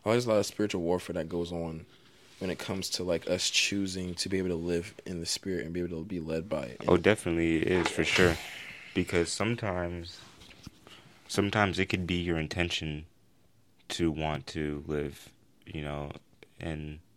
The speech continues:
Speaker 2: the fruits of the Spirit and to be able to bear proper fruit. But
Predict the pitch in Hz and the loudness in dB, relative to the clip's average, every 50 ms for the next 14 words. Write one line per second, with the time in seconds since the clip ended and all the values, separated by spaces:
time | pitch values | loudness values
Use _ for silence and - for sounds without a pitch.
0 | _ _ _ - - 78 73 - - - 73 - - 73 73 76 - - - 76 | _ _ _ -10 -8 -8 -8 -6 -8 -8 -6 -6 -6 -6 -4 -6 -6 -4 -2 0
1 | 76 73 73 71 - - - - - - _ _ - 78 78 85 73 80 78 73 | 0 0 -2 -4 -10 -18 -20 -20 -20 -20 _ _ -6 -4 -2 0 0 2 2 2
2 | 73 78 73 67 76 76 73 73 73 71 71 - _ _ _ _ _ _ - - | 0 0 0 0 0 2 2 0 -2 -4 -8 -12 _ _ _ _ _ _ -20 -20
3 | _ _ _ - - - - 80 76 - 76 73 71 - - 78 71 69 - - | _ _ _ -20 -6 2 4 4 6 4 2 -2 -2 -2 -2 0 0 0 -2 -6
4 | _ _ _ _ _ _ _ _ _ _ _ _ _ _ _ _ _ _ _ - | _ _ _ _ _ _ _ _ _ _ _ _ _ _ _ _ _ _ _ -4
5 | - - 80 78 76 147 - | 0 2 4 4 4 2 0